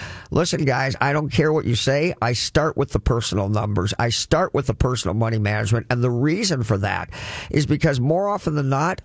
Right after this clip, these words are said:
one of the largest expenditures to the business when we're trying to determine ratios and profit margins is the money that you pay yourself every year as a business owner. It is one of the largest expenditures to the business, and you can't even tell me what it is.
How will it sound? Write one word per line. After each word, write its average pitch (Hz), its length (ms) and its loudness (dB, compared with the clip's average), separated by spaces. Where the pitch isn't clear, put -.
one 147 200 2
of 135 100 0
the 127 80 2
largest 151 760 0
expenditures 151 1000 0
to 269 340 0
the 262 100 0
business 156 480 0
when 127 100 0
we're 131 120 0
trying 180 300 0
to 180 100 0
determine 151 760 0
ratios 135 880 2
and 113 160 0
profit - 400 0
margins 113 500 0
is 196 520 2
the 131 140 4
money 170 340 0
that 175 160 0
you 151 100 2
pay 160 260 2
yourself 127 640 0
every 160 360 2
year 151 180 4
as 123 100 2
a 117 60 4
business 143 440 2
owner. 180 340 0
It 175 180 4
is 170 200 4
one 185 260 2
of 175 140 0
the 131 100 2
largest 165 580 0
expenditures 160 720 0
to 143 140 2
the 127 120 2
business, 143 480 2
and 123 120 4
you 117 100 2
can't 160 400 2
even 113 300 2
tell 131 280 0
me 147 140 2
what 120 280 2
it 127 160 0
is. 101 440 0